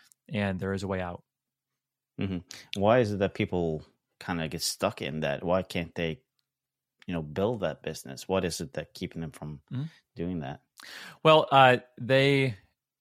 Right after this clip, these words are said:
Speaker 1: they see themselves as the business. So part of it is a, is a, a mindset shift. They, instead of, instead of seeing their
Speaker 2: Mm-hmm.
Speaker 1: business as a separate, um, you know, all these separate systems that work together that produce an end result, they instead see themselves as the business. And so, of course,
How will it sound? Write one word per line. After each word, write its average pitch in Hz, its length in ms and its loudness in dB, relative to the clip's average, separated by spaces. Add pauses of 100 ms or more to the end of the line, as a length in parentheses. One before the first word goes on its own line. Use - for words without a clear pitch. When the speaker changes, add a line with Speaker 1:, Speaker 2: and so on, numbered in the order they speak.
(120)
Speaker 1:
they 123 180 0
see 147 280 -2
themselves 131 400 -2
as 117 80 -4
the 127 60 -6
business. 107 320 -2
So - 80 -4
part 113 220 0
of 107 60 0
it 104 80 -2
is 101 80 -6
a, 98 60 -8
is 95 160 -8
a, 95 120 -6 (400)
a 104 100 -6
mindset 107 600 -6
shift. - 400 -6
They, 104 120 -2
instead 107 260 -2
of, 110 80 0
instead 123 260 -4
of 104 80 -6
seeing 117 160 -2
their 107 120 0
Speaker 2:
Mm-hmm. - 20 -8
Speaker 1:
business 110 260 -4
as 101 80 -8
a 98 100 -8
separate, 113 400 -4 (160)
um, 98 360 -4 (540)
you 123 60 -8
know, 98 260 -8
all 117 180 -6
these 113 180 -6
separate 110 280 -6
systems 110 380 -10
that 101 120 -10
work 110 160 -10
together 107 460 -6 (340)
that 104 180 -8
produce 107 420 -4
an 104 80 -4
end 107 260 -4
result, 101 520 -4 (380)
they 110 200 -2
instead 107 360 -4
see 101 380 -6
themselves 98 540 -8
as 92 80 -12
the 104 80 -14
business. 147 360 -4
And 104 100 -8
so, 101 140 -6
of 101 100 -12
course, 151 380 -2